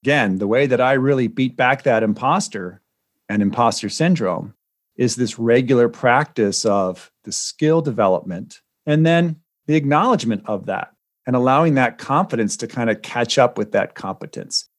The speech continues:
And it is this sort of leapfrog yin yang type experience that happens there as we learn about something, as we move forward.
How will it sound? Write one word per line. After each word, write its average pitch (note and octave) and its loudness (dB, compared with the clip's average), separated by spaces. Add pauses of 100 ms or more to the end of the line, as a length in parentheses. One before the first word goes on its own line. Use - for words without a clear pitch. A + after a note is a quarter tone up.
And D3 2
it E3+ 4
is D#3+ 4
this G#2 -4
sort A#2 0
of G2 -4 (140)
leapfrog B2+ -2 (400)
yin C#3+ 2
yang C3 2
type - -8 (400)
experience C3 2
that G2 -2
happens - -4
there - -4 (360)
as A#2+ 0
we C3 0
learn A#2 0
about G#2 -4
something, - -10
as A#2 -2
we B2+ 2
move B2 2
forward. A2+ 0